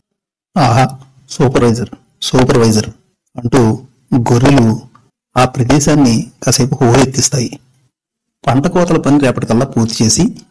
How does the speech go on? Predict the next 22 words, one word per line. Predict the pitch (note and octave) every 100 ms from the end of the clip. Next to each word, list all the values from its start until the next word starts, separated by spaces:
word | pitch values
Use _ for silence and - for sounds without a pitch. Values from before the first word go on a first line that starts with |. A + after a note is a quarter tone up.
| -
ఆ |
కోసిన | C#3+ A#2+ B2 D3+
పంటను | B2+ A2+ A#2 G#2+ - -
ఫామ్ | B2+ D3 D3
హౌస్కు | E3 - C#3 B2+
చేర్చాలని | A#2 A2+ A#2 B2+
నిర్ణయించాం. | F3 A#2 A2+ G#2+ - D3 - _
ఇక | C#3
మీరంతా | C#3+ B2+ G#2+ G2+ A2+ B2+ -
వెళ్ళవచ్చు," | B2+ A2 A2 G2+ - - _ -
ఆజ్ఞాపిస్తాడు | A2+ A2+ A#2 A2 - B2
నెపోలియన్. | C#3 G#2 G#2+ G2 - _ _ _ _ _ C#3
"ఒక్క | -
క్షణం | B2 - B2+
ఆగు | D3+ A#2
నెపోలియన్, | B2+ A2+ A2 A2+ G#3 - _ _
ఎలాగూ | C#3 A2+ B2+ D3
సమావేశమయ్యాం | A#2+ A2+ B2+ A2+ A2+ A2 G#2+
కదా, | G#2+ C#3 G3 _ C3+
మరికొన్ని | A2+ A#2+ B2+ B2+
విషయాలు | A2+ G2+ C3 D3
ముచ్చటించి | A2+ G#2+ G#2+ G#2 G2 D#3+